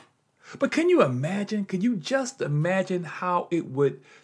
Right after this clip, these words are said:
touch the heart of God to see everyone around the world in the act of giving? You see, people of God, there are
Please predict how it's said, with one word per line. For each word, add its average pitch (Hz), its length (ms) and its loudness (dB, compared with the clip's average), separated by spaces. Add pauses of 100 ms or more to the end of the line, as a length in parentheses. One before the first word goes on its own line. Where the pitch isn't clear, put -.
(120)
touch - 320 0
the 156 120 -2
heart 190 340 -4
of 175 120 -8
God 117 520 -6 (640)
to 185 80 0
see 202 280 6
everyone 196 880 4
around 123 360 -12
the 120 80 -12
world 110 420 -8 (800)
in 135 180 0
the 120 180 -6 (140)
act 175 540 -4 (120)
of 113 200 -12
giving? 220 420 -4 (1080)
You 277 100 4
see, 285 160 2
people 262 280 0
of 226 80 0
God, 226 300 2
there 208 200 4
are 151 380 0